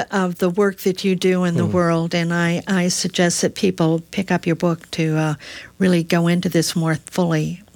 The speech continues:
Speaker 1: or
Speaker 2: Mm.
Speaker 1: check out your website.
Speaker 2: Mm, you're very welcome.
Speaker 1: I've been speaking with Doctor John J. Prendergast,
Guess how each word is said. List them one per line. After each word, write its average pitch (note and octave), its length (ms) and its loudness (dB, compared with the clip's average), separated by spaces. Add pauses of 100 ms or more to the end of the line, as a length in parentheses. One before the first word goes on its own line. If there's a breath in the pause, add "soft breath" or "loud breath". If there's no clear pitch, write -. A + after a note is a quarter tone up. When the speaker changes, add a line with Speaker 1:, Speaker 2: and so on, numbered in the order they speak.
(120)
Speaker 1:
or F#3 140 0
Speaker 2:
Mm. F#3+ 40 -2
Speaker 1:
check F3+ 260 -2
out D3+ 180 -2
your D#3+ 100 -4
website. E3 500 -2
Speaker 2:
Mm, F2+ 280 -6
you're F#2 100 -2
very G2+ 220 0
welcome. F2 400 -4 (460 loud breath)
Speaker 1:
I've F#3+ 180 2
been F#3+ 200 2
speaking G3+ 600 2
with F3+ 240 2
Doctor F3+ 420 0
John F#3 540 2
J. F3 480 2 (140)
Prendergast, F#3+ 1120 -2